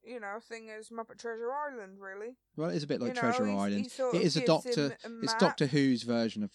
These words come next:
Speaker 2: uh, Treasure
Speaker 1: You
Speaker 2: Island.
Speaker 1: know, Billy Bones gives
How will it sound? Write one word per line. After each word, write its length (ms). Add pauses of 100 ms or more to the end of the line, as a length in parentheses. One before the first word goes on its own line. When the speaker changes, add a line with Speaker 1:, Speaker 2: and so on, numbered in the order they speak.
(100)
Speaker 2:
uh, 180
Treasure 360
Speaker 1:
You 80
Speaker 2:
Island. 80
Speaker 1:
know, 400 (600)
Billy 240
Bones 540
gives 480